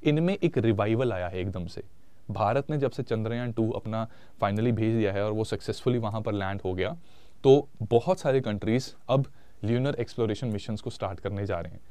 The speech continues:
तो इसी के चलते व्हाइट हाउस ने नासा को एक ऑर्डर दिया है कि मून के ऊपर टाइम एस्टिमेशन को लेकर एक रिपोर्ट पेश करो और वहाँ पर टाइम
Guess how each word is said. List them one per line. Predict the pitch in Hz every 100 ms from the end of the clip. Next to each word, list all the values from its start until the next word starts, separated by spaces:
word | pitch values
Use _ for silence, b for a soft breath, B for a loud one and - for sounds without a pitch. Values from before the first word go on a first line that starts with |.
| b b b
तो | 135
इसी | 135 196
के | 180
चलते | - 131 131
व्हाइट | 131 104 117 -
हाउस | 135 -
ने | 131
नासा | 104 110 139
को | 131 127 127
एक | 117
ऑर्डर | 101 104 104
दिया | 101 95 92
है | 123 165 B B -
कि |
मून | 127 113 143 185
के | 180 196
ऊपर | 135 117 110 117 135 -
टाइम | 123 156 185
एस्टिमेशन | 135 - 131 120 131 123
को | 123
लेकर | 98 92 113 131 b b
एक | 120 117
रिपोर्ट | 104 - 123 131
पेश | 110 110
करो | - 110 135
और | 123
वहाँ | 110 107 131
पर | - 147
टाइम | - 113 120 120